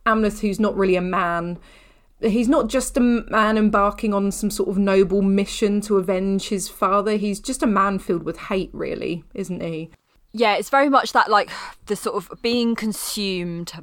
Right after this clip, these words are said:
Speaker 2: by vengeance and revenge and anger. There's lots in there about, like, whether questing for that actually brings you any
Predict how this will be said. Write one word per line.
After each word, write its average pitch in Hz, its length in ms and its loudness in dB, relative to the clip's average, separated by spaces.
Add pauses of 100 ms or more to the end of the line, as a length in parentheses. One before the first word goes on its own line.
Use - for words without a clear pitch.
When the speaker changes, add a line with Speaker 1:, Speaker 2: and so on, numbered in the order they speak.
Speaker 2:
by 170 580 0 (320)
vengeance 170 800 -4
and 170 180 -8
revenge 160 720 -8
and 170 180 -8
anger. 160 640 -8 (300)
There's 170 180 -6
lots 190 300 -6
in 175 140 -6
there 170 160 -2
about, 170 280 0
like, 170 180 -4 (260)
whether 170 680 -4
questing 180 560 -4
for 185 140 -14
that 175 220 -2
actually 170 420 -8 (180)
brings 185 360 -4
you 196 160 -4
any 180 280 -6